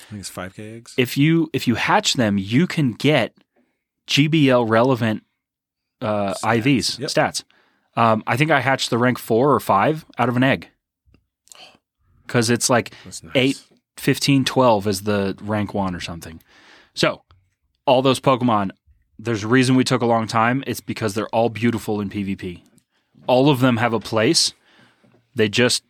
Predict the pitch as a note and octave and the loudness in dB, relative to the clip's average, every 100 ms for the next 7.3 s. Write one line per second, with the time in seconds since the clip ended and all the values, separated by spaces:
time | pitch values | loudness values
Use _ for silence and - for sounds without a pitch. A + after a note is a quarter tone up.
0 | _ A2+ B2 C3 F3+ G#2 G2 E2+ - - | _ -4 0 2 0 -2 -4 -8 -8 -10
1 | - - G#2 - - - - - _ _ | -10 -6 -6 -6 -8 -8 -12 -20 _ _
2 | _ _ - A#2 G#2+ C#3 - C3+ B2 B2 | _ _ -20 -4 0 0 2 0 0 -2
3 | A2+ G#2 - A#2+ - _ _ F#2+ A2 F#2 | -4 -4 -6 -8 -10 _ _ -10 -8 -10
4 | - D#2 D2 D2+ D#2 _ - E2+ - A2+ | -10 -12 -10 -12 -14 _ -16 -14 -16 -14
5 | A2 D2+ - _ _ - G#2 G#2+ G#2+ G2+ | -12 -12 -18 _ _ -10 -6 -6 -6 -2
6 | F#2+ B2 B2 A2+ G#2+ A2 - - G2 F2+ | 0 2 2 2 0 0 -2 2 2 2
7 | F#2 - | 0 -2